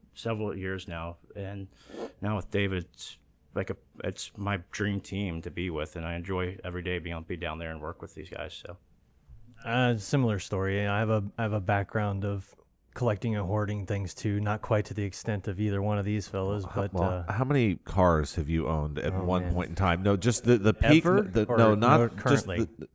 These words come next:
Speaker 3: the peak number of cars you owned at one, at one point in time.
Speaker 2: I th-, maybe fifteen. I think I'm down to nine right now.
Speaker 3: Okay, yeah. So when he
Speaker 2: Um,
Speaker 3: says, "Not to the extent of Drew and David,"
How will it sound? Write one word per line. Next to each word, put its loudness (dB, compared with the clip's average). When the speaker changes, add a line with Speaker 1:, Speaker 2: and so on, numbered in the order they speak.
Speaker 3:
the 2
peak 0
number 4
of 0
cars 4
you 0
owned 0
at -2
one, 0
at 0
one 0
point -4
in -12
time. -2
Speaker 2:
I -10
th-, -6
maybe -2
fifteen. 0
I 2
think -2
I'm 2
down 0
to -4
nine 0
right 2
now. 0
Speaker 3:
Okay, -6
yeah. 2
So 4
when 6
he 4
Speaker 2:
Um, 2
Speaker 3:
says, 8
"Not 6
to 2
the 4
extent 4
of 6
Drew 10
and 4
David," 8